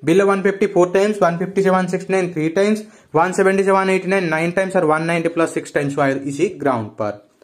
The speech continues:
अभी बात करेंगे इसी ग्राउंड पर ये दोनों ही टीम का हेड टू हेड। तो इसी ग्राउंड पर ये दोनों ही टीम के बीच में सिर्फ दो मैचेस ही खेला गया है, जहां पर दोनों के दोनों मैचेस इस्लामाबाद जीता है। ये लाहौर का होम ग्राउंड है दोस्तों, जहां पर लाहौर का रिकॉर्ड भी अच्छा है,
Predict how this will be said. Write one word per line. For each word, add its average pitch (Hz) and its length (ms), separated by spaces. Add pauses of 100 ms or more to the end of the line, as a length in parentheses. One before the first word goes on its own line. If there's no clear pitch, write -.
(560)
अभी 170 140
बात 214 180
करेंगे 233 240
इसी 214 180
ग्राउंड 208 240
पर 220 100
ये 214 60
दोनों 196 200
ही 202 60
टीम 208 120
का 208 120
हेड 180 240
टू 202 80
हेड। 214 120
तो 214 80
इसी 190 180
ग्राउंड 190 260
पर 196 100
ये 196 60
दोनों 165 200
ही 180 60
टीम 190 160
के 190 80
बीच 185 220
में 190 100
सिर्फ 185 320
दो 143 220
मैचेस 185 300
ही 202 60
खेला 180 200
गया 180 180
है, 196 140 (340)
जहां 170 240
पर 185 140
दोनों 175 260
के 214 120
दोनों 196 200
मैचेस 196 380
इस्लामाबाद 175 540
जीता 170 180
है। 180 140 (420)
ये 170 180
लाहौर 165 400
का 202 100
होम 190 200
ग्राउंड 196 200
है 196 100
दोस्तों, 202 380
जहां 175 180
पर 180 200
लाहौर 151 260
का 190 100
रिकॉर्ड 180 300
भी 208 80
अच्छा 196 240
है, 202 160